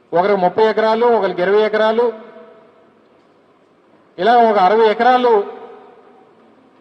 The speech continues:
అక్కడ దాదాపు ముప్పై నలభై కోట్ల రూపాయలు విలువైనటువంటి భూములు, అక్కడ యాభై లక్షలకి కోటి రూపాయలు చెప్పిన రియల్ ఎస్టేట్ సంస్థలకి, ఐటీ సంస్థలకు కాదు. సత్వా అనేటువంటి గ్రూపు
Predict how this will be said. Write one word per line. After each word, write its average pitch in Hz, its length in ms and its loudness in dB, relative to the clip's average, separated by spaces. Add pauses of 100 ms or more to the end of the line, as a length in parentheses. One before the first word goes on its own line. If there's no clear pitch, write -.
(200)
అక్కడ 196 140 -4
దాదాపు 214 360 2
ముప్పై 208 280 -6
నలభై 208 220 0
కోట్ల 208 240 -2
రూపాయలు 233 320 -2
విలువైనటువంటి 220 580 -2
భూములు, 190 320 -4 (2750)
అక్కడ 240 240 -2 (340)
యాభై 214 180 2
లక్షలకి 233 420 -2
కోటి 214 240 -2
రూపాయలు 220 280 -2
చెప్పిన 220 300 -2 (140)
రియల్ 247 160 0
ఎస్టేట్ 262 280 -6
సంస్థలకి, 202 420 -4
ఐటీ 202 220 -2
సంస్థలకు 226 440 -4
కాదు. 170 220 -2 (2250)
సత్వా 240 340 -2
అనేటువంటి 247 500 -2
గ్రూపు 240 380 -2